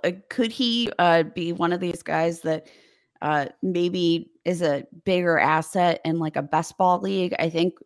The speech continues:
if he's going to make money in this offense, it's probably gonna come with touchdowns, breakaway runs. Um, so this is a player that I'm much more inclined to get i-, into my best ball drafts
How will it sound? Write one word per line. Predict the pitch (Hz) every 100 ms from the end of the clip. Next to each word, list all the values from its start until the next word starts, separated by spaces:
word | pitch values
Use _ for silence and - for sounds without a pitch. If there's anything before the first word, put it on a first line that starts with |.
| -
if | - 170
he's | 185 175
going | - 170 175 175
to | - 180 170 _ _ _ _
make | - 208 - 185
money | 160 160 160
in | 160
this | 151
offense, | 151 151 156 156 151 147
it's | 151 -
probably | - 220 294 277 185
gonna | 175 160
come | - 170 160 151 143 135 - -
with | 156 151
touchdowns, | - 175 160 - 151 151 151 147
breakaway | - 170 165 165 170 160
runs. | 156 147 147 147 147 147 - _ _ _ _ -
Um, | 147 143 151 - _
so | - 196
this | 196 208
is | 196 175
a | 170
player | - 170 156
that | 151 151
I'm | 156
much | 170 175 180
more | 160
inclined | 160 165 151 147 151
to |
get | 147 143 135 -
i-, | 143 -
into | 147 143 147
my | 139
best | 143 117 -
ball | 73 -
drafts | - 90 98 - -